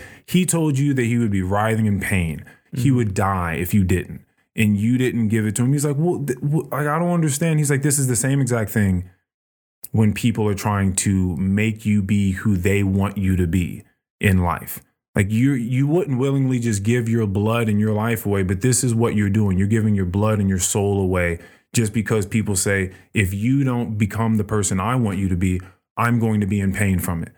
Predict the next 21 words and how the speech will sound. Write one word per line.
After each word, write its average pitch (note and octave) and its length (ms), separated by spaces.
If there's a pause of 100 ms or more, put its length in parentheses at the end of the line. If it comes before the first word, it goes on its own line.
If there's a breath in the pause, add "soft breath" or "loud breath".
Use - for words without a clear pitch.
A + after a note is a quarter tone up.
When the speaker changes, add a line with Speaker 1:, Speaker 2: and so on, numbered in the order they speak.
(240)
Speaker 1:
Well, C3+ 100
Speaker 2:
Mm-hmm. E3 60
Speaker 1:
that's F#3+ 180
not G#3 460
my B2 1000
problem. G#2+ 1080 (600)
That's E3+ 220
a F3+ 80
you F#3 560
problem C3+ 720
that A2 180
you D3+ 720
want D#3 460
me D3+ 180
to C#3+ 80
be C#3 220
this C3+ 300
thing C3 320
and A2+ 180
I'm A#2+ 280
not A2+ 360